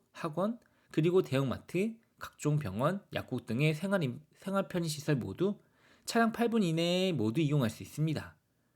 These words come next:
전원 생활하시기 정말 편리한 위치에 있는 매물이고요. 고속도로에서 나와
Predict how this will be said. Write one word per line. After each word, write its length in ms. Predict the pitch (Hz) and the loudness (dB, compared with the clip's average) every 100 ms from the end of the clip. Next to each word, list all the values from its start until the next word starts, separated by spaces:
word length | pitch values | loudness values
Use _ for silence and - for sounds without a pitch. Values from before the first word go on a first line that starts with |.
| _ _ _ _ | _ _ _ _
전원 240 | - 160 175 | -2 0 0
생활하시기 560 | 190 185 151 185 185 | 2 2 0 0 0
정말 480 | 151 - 104 127 139 | 0 -4 -2 0 0
편리한 440 | - 202 180 180 | -2 -2 0 0
위치에 340 | 156 - - 127 | -2 -2 -2 -2
있는 260 | 107 143 | 0 2
매물이고요. 560 | 120 110 104 92 147 214 _ _ _ _ _ _ _ - | 2 0 -2 -2 -4 -4 _ _ _ _ _ _ _ -6
고속도로에서 580 | 170 196 202 202 202 196 | -2 0 4 4 4 4
나와 500 | 190 185 185 185 | 4 6 4 2